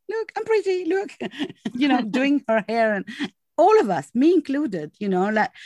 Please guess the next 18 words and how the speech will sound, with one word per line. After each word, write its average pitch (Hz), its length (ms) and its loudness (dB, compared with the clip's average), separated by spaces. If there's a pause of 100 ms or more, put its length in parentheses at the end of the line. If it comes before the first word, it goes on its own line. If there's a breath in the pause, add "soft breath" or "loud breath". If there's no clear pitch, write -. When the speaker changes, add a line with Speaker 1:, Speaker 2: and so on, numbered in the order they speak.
(180 loud breath)
Speaker 1:
and 240 120 0
it 285 40 2
was 196 160 -6
like, 202 320 -6
"Oh 147 460 -10
God, 233 400 -4
okay, 202 240 -6
that's, 226 240 -8
this 214 240 -10
is 226 100 -8
it." 226 140 -10
And 185 200 -4
this 302 260 -2
is 208 260 -2 (840 loud breath)
very 254 360 0
old, 262 560 0 (260)
<clears throat> 262 420 4
um, 196 420 -2